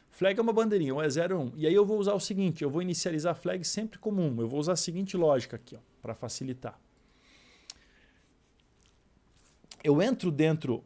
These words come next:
desse laço, desse for interno aqui, com a flag levantada. Levantado quer dizer que é primo. Se vocês quiserem mudar essa flag pra, sei lá, é primo, né, a variável é primo, eu vou dizer que sim, eu vou dar um voto de confiança.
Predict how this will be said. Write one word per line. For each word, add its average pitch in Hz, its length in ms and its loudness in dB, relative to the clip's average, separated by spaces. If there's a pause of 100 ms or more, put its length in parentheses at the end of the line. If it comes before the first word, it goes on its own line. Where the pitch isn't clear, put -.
(160)
desse 135 380 0
laço, 127 540 0
desse 123 280 -4
for 135 260 0
interno 127 440 -4
aqui, 190 380 -6 (260)
com 180 120 0
a 185 60 4
flag 190 320 -2
levantada. 202 640 -2 (220)
Levantado 139 460 -2
quer 202 120 -2
dizer 180 160 -2
que 202 220 -8
é 190 100 6
primo. 180 480 -2 (380)
Se - 120 -18
vocês 160 120 -8
quiserem 170 260 -2
mudar 156 320 -2
essa 139 200 -6
flag 147 380 -2
pra, 117 320 -10
sei - 160 -12
lá, 127 240 -6
é 151 120 -2
primo, 165 440 -4 (1120)
né, 131 120 -8
a 135 60 -4
variável 123 420 0
é 160 120 -4
primo, 165 500 -4
eu 151 80 -2
vou 165 120 -2
dizer 170 180 2
que 208 200 -6
sim, - 240 4
eu 139 100 6
vou 160 120 0
dar 190 120 4
um 202 100 2
voto 185 260 2
de 185 100 -8
confiança. 170 580 -4